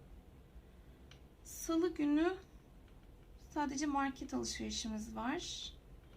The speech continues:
İki tane var o da. Birisi iki yüz doksan altı lira tutmuş. Diğeri yirmi iki lira.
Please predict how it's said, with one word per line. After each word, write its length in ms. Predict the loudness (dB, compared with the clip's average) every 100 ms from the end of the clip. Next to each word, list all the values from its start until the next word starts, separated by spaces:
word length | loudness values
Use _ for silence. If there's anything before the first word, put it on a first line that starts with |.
| -16 -16 -16 -18 -18 -16 -16 -16 -16 -16 -16 -16 -16 -16 -16 -18 -16 -10
İki 220 | -8 -8
tane 400 | 0 2 2 0
var 140 | -2 -6
o 260 | -6 -8
da. 340 | -4 -2 -2 -2 -6
Birisi 380 | -6 -8 -8 -6
iki 320 | -6 -8 -6
yüz 140 | -6
doksan 340 | -4 -6 -2 -2
altı 380 | 0 -2 -4 -4
lira 160 | -4
tutmuş. 600 | -6 -12 -8 -2 -2 -2 -8
Diğeri 320 | -4 -4 -2
yirmi 360 | 0 0 0 -4
iki 260 | -6 -4 -4
lira. 440 | -4 -4 -4 -4